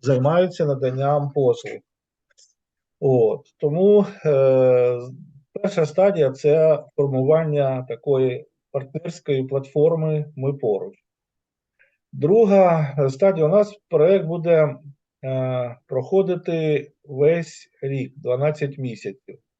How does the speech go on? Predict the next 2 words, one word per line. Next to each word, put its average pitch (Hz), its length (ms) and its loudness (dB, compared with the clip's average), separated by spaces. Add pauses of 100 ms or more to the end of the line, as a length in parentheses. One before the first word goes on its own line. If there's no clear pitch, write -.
(960)
здійснюватиметься. 123 1080 -10 (100)
І 160 400 -4